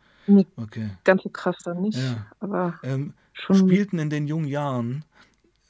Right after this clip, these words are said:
Speaker 2: Suizidgedanken schon eine Rolle?
Speaker 1: Ja,
Speaker 2: Ja? Oh, okay.
Speaker 1: schon, also so mit elf rum.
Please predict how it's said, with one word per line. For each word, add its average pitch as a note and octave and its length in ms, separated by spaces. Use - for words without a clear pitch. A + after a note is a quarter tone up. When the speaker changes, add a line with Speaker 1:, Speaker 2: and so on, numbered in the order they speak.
Speaker 2:
Suizidgedanken A#2+ 920
schon G#2+ 180
eine G2 80
Rolle? G2 260
Speaker 1:
Ja, F3 440
Speaker 2:
Ja? B2 60
Oh, A#2+ 200
okay. G#2+ 280
Speaker 1:
schon, F#3+ 300
also F#3 200
so F3 100
mit F3 400
elf F#3 400
rum. G3+ 260